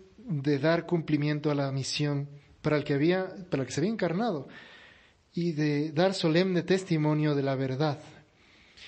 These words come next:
Por eso, sin titubear, conociendo perfectamente las consecuencias de sus palabras, respondió, "Tú lo has dicho.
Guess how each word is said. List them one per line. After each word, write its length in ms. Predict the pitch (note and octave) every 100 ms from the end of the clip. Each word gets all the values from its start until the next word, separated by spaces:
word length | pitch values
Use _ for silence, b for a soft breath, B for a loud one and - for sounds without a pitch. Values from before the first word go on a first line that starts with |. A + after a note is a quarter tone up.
| B B
Por 120 | - D3+
eso, 200 | D#3 D#3
sin 220 | D#3 D3
titubear, 720 | D3 D3 C3+ D#3 F#3 G#3+ C4+ - b b b b -
conociendo 420 | C#3 C3+ D#3 D#3
perfectamente 880 | D3+ - D3 D3 D3 C#3+ D3+ D3 C#3+
las 180 | C#3 -
consecuencias 640 | C#3 C#3+ D3 D3+ D3+ C#3
de 80 | C3+
sus 180 | C3+ -
palabras, 680 | C3+ C#3+ D3+ E3+ F3 F3
respondió, 640 | C#3+ - C#3 C3+ C#3 C#3 C#3 B B B B B B _ _ -
"Tú 260 | E3 F#3+
lo 200 | E3+ D3
has 160 | C#3 B2
dicho. 420 | D3 C#3 -